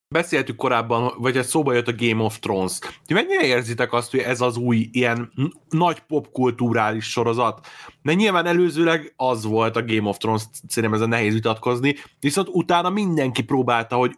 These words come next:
ő lesz a következő Game of Thrones, Witcherekkel, akármicsodákkal,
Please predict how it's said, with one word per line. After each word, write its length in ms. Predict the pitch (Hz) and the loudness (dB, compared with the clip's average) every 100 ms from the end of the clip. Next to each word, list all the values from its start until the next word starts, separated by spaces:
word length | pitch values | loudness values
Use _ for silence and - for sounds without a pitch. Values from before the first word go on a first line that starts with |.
| _ | _
ő 160 | 160 | 2
lesz 240 | 135 117 - | 2 -2 -6
a 80 | 110 | 0
következő 540 | 120 107 110 104 107 | 0 0 -2 0 0
Game 240 | 104 107 | 2 0
of 100 | 107 | 0
Thrones, 380 | - 120 127 143 - - - - - _ _ _ _ _ _ 151 | 0 0 0 -2 -12 -18 -18 -18 -20 _ _ _ _ _ _ -4
Witcherekkel, 640 | 147 143 123 117 131 117 | 0 0 0 0 0 0
akármicsodákkal, 1080 | 107 135 123 123 127 123 117 - 131 135 | -2 -2 -2 -2 -2 0 -2 -2 0 0